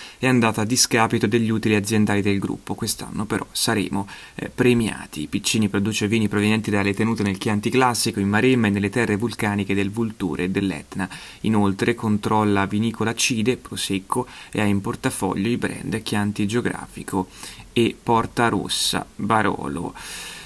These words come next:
Ehm, consumi di vino Luxury in difficoltà negli usa, meno sette per cento, ma non per i rossi italiani, più tre per cento, e soprattutto toscani, più tredici per cento a valore.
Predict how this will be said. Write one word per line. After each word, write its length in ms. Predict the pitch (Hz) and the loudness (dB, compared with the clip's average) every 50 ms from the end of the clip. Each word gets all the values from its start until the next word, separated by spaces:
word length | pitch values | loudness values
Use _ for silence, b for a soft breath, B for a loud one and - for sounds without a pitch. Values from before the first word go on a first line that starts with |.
| B B B B B - | B B B B B 2
Ehm, 1120 | 127 123 123 120 117 117 117 113 113 113 113 110 110 113 110 110 107 107 107 104 107 107 104 | 4 6 6 8 6 6 6 4 4 4 4 2 2 2 2 2 2 2 4 4 2 2 2
consumi 400 | - 135 127 127 - 180 170 151 | 4 4 4 4 6 6 6 8
di 60 | 135 | 8
vino 220 | 135 139 160 143 | 8 8 8 10
Luxury 420 | 139 156 156 151 - - 151 135 139 | 10 10 8 8 6 6 8 8 8
in 80 | 131 | 8
difficoltà 540 | 123 131 123 - - 127 117 123 113 - 139 | 6 4 2 4 4 4 4 4 2 2 4
negli 260 | 135 131 131 131 135 | 4 6 6 6 8
usa, 320 | 160 185 175 147 117 117 107 | 10 10 10 10 8 6 2
meno 180 | 113 117 120 | 2 2 2
sette 300 | 117 - 135 131 - 135 | 2 2 2 2 2 0
per 160 | 120 127 131 131 | 2 2 0 0
cento, 400 | - - 175 160 139 - 131 120 | 2 2 4 4 4 4 4 4
ma 100 | 123 123 | 6 6
non 240 | 139 160 170 170 | 6 6 6 6
per 160 | 170 147 135 127 | 6 6 6 6
i 60 | 123 | 8
rossi 300 | 131 139 135 - - 135 | 6 4 4 4 2 2
italiani, 500 | 120 123 117 117 113 104 104 104 104 104 | 2 2 2 2 4 2 4 4 2 2
più 180 | 104 131 131 | 2 0 -2
tre 180 | - - 123 107 | 0 0 0 0
per 180 | - 120 107 104 | 0 -2 -2 -2
cento, 320 | - 120 113 110 104 117 | 0 0 0 0 0 -2
e 40 | 104 | -2
soprattutto 520 | - - 117 123 107 - 139 135 - 123 | -2 -2 -2 -2 0 0 0 2 2 0
toscani, 480 | - 123 107 - - - 107 101 101 98 | -2 -2 -4 -4 -4 -4 -4 -4 -4 -4
più 160 | - 107 104 - | -6 -8 -10 -4
tredici 440 | - 117 113 113 107 107 107 107 98 | -2 -2 0 0 -2 -2 -4 -6 -6
per 160 | - 98 98 | -6 -8 -8
cento 320 | - - 98 98 98 - | -8 -10 -10 -10 -10 -12
a 40 | - - | -12 -10
valore. 420 | - - - - - - - - | -10 -10 -10 -10 -10 -10 -10 -10